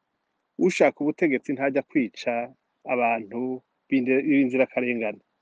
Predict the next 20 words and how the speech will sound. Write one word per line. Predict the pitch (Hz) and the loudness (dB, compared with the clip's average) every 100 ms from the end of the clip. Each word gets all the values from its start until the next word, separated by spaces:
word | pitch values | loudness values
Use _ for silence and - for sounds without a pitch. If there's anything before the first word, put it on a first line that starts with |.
| _ _ _ _ _ _ _ _ _ - | _ _ _ _ _ _ _ _ _ 0
Ushaka | 160 160 226 - | 2 4 2 2
ubutegetsi | 135 - 156 131 - - 131 | -6 -2 0 0 -2 -8 -8
ajya | - 143 131 | -2 0 2
mu | 135 | 4
bategetsi | 143 156 170 131 - | 4 2 2 0 2
nyene, | 156 143 117 123 | 2 4 2 -4
akaba | 131 - 139 | -8 -2 0
aribo | 135 | 2
bahangana. | 123 113 123 123 117 104 _ _ _ _ _ _ _ _ _ _ _ _ _ _ _ | 0 -2 -4 -2 -4 -6 _ _ _ _ _ _ _ _ _ _ _ _ _ _ _
Hanyuma | - 135 131 127 117 117 117 120 _ _ _ _ | -4 0 2 0 0 -2 -6 -10 _ _ _ _
akabushikira | 135 - 135 123 - - - 120 120 175 330 _ - | -10 0 0 0 -6 -10 -4 -2 0 0 -2 _ -6
ari | 127 | -6
uko | - | -2
yabanesheje. | 131 107 110 117 - 110 98 - _ _ _ _ _ _ _ _ _ _ - | -2 -4 -6 -10 -12 -14 -16 -20 _ _ _ _ _ _ _ _ _ _ -2
Ntuja | 120 170 165 190 | 4 6 6 4
mu | 156 | 4
banyagihugu, | 143 147 143 139 | 4 4 4 2
muri | 135 131 | 2 2
bene | 127 120 | 2 2
igihugu. | 117 113 107 104 | -2 -6 -8 -12